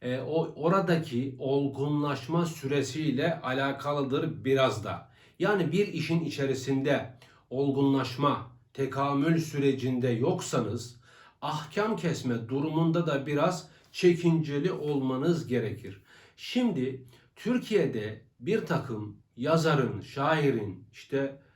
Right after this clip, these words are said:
tarihçinin hiçbir zaman kendi işiyle alakalı konuşmadığını görüyoruz. Örneğin işte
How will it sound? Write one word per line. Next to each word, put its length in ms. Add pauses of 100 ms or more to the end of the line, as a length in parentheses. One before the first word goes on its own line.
(200)
tarihçinin 920 (540)
hiçbir 420
zaman 460
kendi 380
işiyle 480
alakalı 640
konuşmadığını 840
görüyoruz. 600
Örneğin 520
işte 440